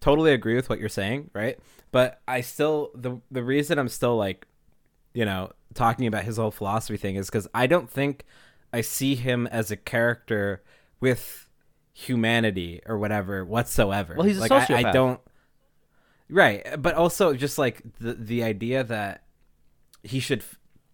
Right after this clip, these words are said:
Speaker 1: okay, like, what she was trying to do at the end there with make him stop, make him recognize his actions or whatever.
Speaker 2: No.
Speaker 1: I think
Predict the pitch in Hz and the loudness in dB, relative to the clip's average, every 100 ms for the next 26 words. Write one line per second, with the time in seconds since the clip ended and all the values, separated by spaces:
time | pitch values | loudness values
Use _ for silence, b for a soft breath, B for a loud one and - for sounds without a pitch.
0 | _ _ _ - 139 127 123 127 - - | _ _ _ -2 2 2 2 0 0 0
1 | 156 - 139 123 107 113 117 101 101 95 | -2 0 0 2 0 -2 -2 -6 -4 -4
2 | 87 92 b b b 101 - - 107 110 | -4 -6 b b b -10 -10 -8 -2 -2
3 | 117 101 - 101 101 101 101 95 92 113 | -2 -2 0 0 0 -2 -4 -6 -4 -4
4 | 101 98 98 101 98 - 110 98 101 95 | -4 -4 -6 -6 -6 -6 -8 -8 -6 -6
5 | 90 82 87 92 285 117 120 123 143 139 | -6 -6 -8 -2 -2 -2 -4 -2 -2 -4